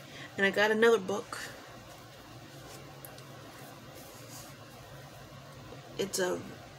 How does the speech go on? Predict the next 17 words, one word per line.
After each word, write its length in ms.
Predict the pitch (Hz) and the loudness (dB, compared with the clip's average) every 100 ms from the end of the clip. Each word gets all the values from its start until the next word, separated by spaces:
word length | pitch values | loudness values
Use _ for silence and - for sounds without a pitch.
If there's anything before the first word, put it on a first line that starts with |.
| - - | -10 2
Christian 360 | 202 - 190 | 6 8 6
romance, 720 | 175 175 170 160 156 147 - - 196 | 6 6 8 8 6 4 0 0 -4
Hooked 260 | 190 - | -2 4
on 200 | 180 170 | 4 4
You, 220 | 175 175 180 - - | 0 0 -2 -10 -4
but 80 | - | 4
it 60 | 202 | 10
had 180 | 240 185 | 10 10
yarn 500 | 185 190 180 165 160 - - - - - - - - - | 10 10 8 6 0 -8 -12 -14 -14 -14 -16 -16 -16 -16
for 120 | - 180 | -6 -4
the 80 | |
cover. 440 | 185 175 160 160 156 - - - - - - - - | 0 4 6 4 2 -4 -14 -16 -16 -16 -14 -12 0
And 100 | 185 | 4
it's 140 | 185 180 | 4 4
a 80 | |
new 180 | 185 180 | 6 6
book. 400 | 156 170 175 - | 6 2 2 -8